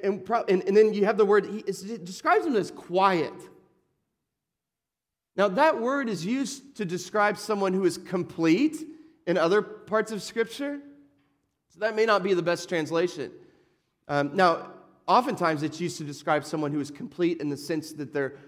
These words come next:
morally upright. Morally upright. Morally, that's not Jacob, okay? That, that's, to me, that is pretty clear from the text. That's not Jacob. So what does it mean?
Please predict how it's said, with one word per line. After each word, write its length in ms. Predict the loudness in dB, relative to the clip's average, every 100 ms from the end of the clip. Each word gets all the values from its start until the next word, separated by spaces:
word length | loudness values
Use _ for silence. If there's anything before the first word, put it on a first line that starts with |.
| -14
morally 560 | 0 4 6 6 4 2
upright. 840 | 0 -2 -2 0 0 0 -6 -14 -20 _ _ _ _ _ _ _ _ _ _ -2
Morally 460 | 2 6 6 6
upright. 320 | 6 2 0
Morally, 320 | 2 6 6 4 -2 -18 -10 2
that's 260 | 2 4
not 220 | 2 2
Jacob, 460 | 2 2 0 -6 -10
okay? 240 | -4 -2
That, 180 | 0 0
that's, 260 | -2 -4 -6 -20 -14
to 100 | -4
me, 120 | 0
that 180 | 0 -2 -8 -10
is 120 | -8
pretty 240 | -4 -6
clear 260 | -2 2 2
from 160 | 2 -4
the 80 |
text. 340 | -2 0 -2 -6 -20 _ _
That's 260 | 2 2 0
not 340 | -2 -2 -2
Jacob. 360 | 0 0 0 -6
So 120 | -4
what 160 | 0 0
does 140 | -2
it 120 | -4 -4
mean? 320 | -4 -8